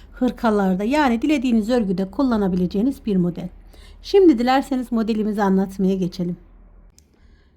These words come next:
Ben şöyle şişimin üzerine bir miktar ilmek aldım. Herhangi bir lastik çalışması yapmadım. Ee, modelim dilediğiniz lastiğin üzerine örebileceğiniz bir model. Aynı zamanda da lastiksiz de örebileceğiniz bir model.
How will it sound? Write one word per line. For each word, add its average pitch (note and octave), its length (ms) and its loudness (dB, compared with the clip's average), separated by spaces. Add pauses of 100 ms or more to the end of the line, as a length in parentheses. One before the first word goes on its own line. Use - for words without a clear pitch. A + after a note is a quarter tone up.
Ben E4 180 4
şöyle G4 360 6
şişimin F4+ 420 6
üzerine C4 420 0
bir E4+ 160 4
miktar B3 420 -2
ilmek C4 400 -2
aldım. G3 300 -2
Herhangi C#4 520 0
bir C#4+ 100 -4
lastik C#4+ 400 -8
çalışması B3+ 540 -6
yapmadım. C#4 500 -6 (640)
Ee, A3 120 -4
modelim C#4 600 2
dilediğiniz D4+ 600 2
lastiğin B3 360 -4
üzerine A3 280 -2
örebileceğiniz C#4 840 -4
bir D4 80 -4
model. C#4+ 380 -2
Aynı D#4 280 2
zamanda G#3+ 500 -4
da E4 180 -6 (420)
lastiksiz C#4 640 -2
de B3+ 60 -4
örebileceğiniz A#3 760 -4
bir G#3+ 120 -2
model. F3+ 300 -2